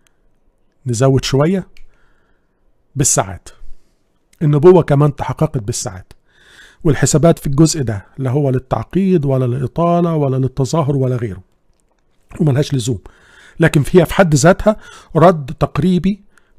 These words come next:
كرد مسبق على اعتراض قد يصدر في عدد الأيام. أنا بحاول أقفل على المعترضين. ليه؟ البعض هيقول لك: "ما أنت قلت من شوية مش خمسة وعشرين يوم، أنت قلت أربعة وعشرين وسبعة من عشرة، ورغم إن جزء من يوم يوم."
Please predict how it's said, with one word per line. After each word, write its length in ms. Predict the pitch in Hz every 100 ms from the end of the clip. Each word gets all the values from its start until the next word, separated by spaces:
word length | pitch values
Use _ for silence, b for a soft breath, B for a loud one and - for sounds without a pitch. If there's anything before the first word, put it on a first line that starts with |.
| -
كرد 360 | 127 120 143 135
مسبق 440 | 165 - 156 147
على 120 | 139
اعتراض 480 | 123 - 143 196 -
قد 180 | 147 139
يصدر 280 | 147 123 135
في 140 | -
عدد 280 | 127 127 107
الأيام. 340 | - 110 113
أنا 120 | 139
بحاول 380 | 123 - 156 139
أقفل 460 | 151 170 - 139 127 b b b
على 340 | 117 139 196 151
المعترضين. 640 | 131 104 - 113 107 95 -
ليه؟ 240 | 135 147 151
البعض 300 | 131 151 127
هيقول 200 | 147 151
لك: 180 | 151 160
"ما 80 |
أنت 220 | 180 185 180
قلت 320 | 196 202 190
من 160 | 175
شوية 460 | 175 175 190 196 180
مش 180 | 170 -
خمسة 280 | 185 170 160
وعشرين 380 | 143 180 180
يوم، 440 | 175 196 202 175 117 B B B 185
أنت 240 | 196 190
قلت 260 | 180 196 170
أربعة 260 | 156 196
وعشرين 380 | 175 147 220 196
وسبعة 320 | 156 190 180
من 120 | 165
عشرة، 400 | 151 196 - 135 147
ورغم 240 | 151 165
إن 120 | 160
جزء 240 | 160 180 180
من 120 | 170
يوم 220 | 202 247
يوم." 260 | 220 285